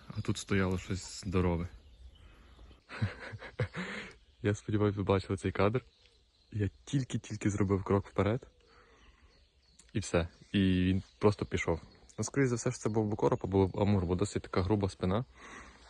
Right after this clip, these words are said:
Ось, не товстолоб. Бо товстолоб, я знаю, як виглядає зверху. А це іменно або короб, або амур. Ну, ту, що ви бачили. Не дарма ходжу, це шукаю.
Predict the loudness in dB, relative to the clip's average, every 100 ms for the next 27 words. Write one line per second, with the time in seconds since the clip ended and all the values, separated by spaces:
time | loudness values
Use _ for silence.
0 | -20 _ _ _ _ _ -20 -16 -2 0
1 | 0 2 2 2 0 2 0 -2 -16 -6
2 | -2 -2 -2 0 0 -2 -14 -20 -20 -8
3 | -4 0 0 0 -2 -2 -4 -4 -6 -8
4 | -20 _ _ _ _ _ _ _ _ -6
5 | -6 0 2 2 2 2 0 -6 -10 -4
6 | -2 0 0 0 0 -2 0 2 0 -2
7 | -10 _ _ _ _ _ _ -20 -20 _
8 | _ _ -20 _ _ _ -2 2 4 2
9 | -4 -10 -2 2 2 2 4 4 2 -4
10 | -10 -12 -20 -20 -20 _ _ _ _ _
11 | _ _ _ _ _ -20 _ _ _ _
12 | _ _ _ _ _ _ _ _ _ -20
13 | -16 -2 2 4 2 0 -2 -2 -4 -6
14 | -8 -2 -2